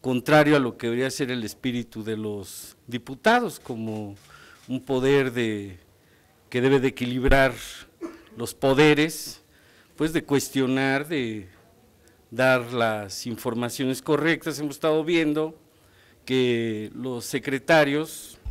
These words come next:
las que a mí me ha tocado ver personalmente estar cuestionando, pues cómo mienten con sus datos y sus informaciones desde el propio informe escrito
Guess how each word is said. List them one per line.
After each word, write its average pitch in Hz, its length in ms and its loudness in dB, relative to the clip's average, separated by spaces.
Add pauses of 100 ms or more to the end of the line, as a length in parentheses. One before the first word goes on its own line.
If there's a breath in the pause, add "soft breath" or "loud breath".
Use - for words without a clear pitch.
(100)
las 107 260 -10
que 107 320 -8
a 107 60 -8
mí 123 140 -2
me 123 100 -2
ha 123 100 -6
tocado 120 640 -2 (760 soft breath)
ver 123 240 -2
personalmente 123 1200 -2 (880 soft breath)
estar 113 340 -6
cuestionando, 139 960 0 (260 soft breath)
pues 151 220 0
cómo 196 460 4
mienten 143 720 4 (200)
con 113 220 -4
sus 110 280 -12
datos 127 420 0
y 107 60 -8
sus - 300 -10
informaciones 123 880 -4 (400 loud breath)
desde 113 280 -4
el 110 80 -4
propio 127 640 0
informe 123 580 0
escrito 139 680 -2